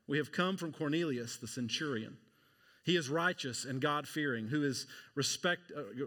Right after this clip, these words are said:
God-fearing man who is respected by all the Jewish people. A holy angel told him to ask you to come to his house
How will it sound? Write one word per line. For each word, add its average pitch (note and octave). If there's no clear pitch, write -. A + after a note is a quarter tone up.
God-fearing D3+
man B2+
who C#3+
is C3
respected D3
by C#3
all D#3
the D#3
Jewish C#3+
people. A#2
A C3+
holy F#3
angel F3+
told F#3
him A#2
to -
ask D#3+
you B2
to C#3
come E3+
to F#3
his F#3+
house A#2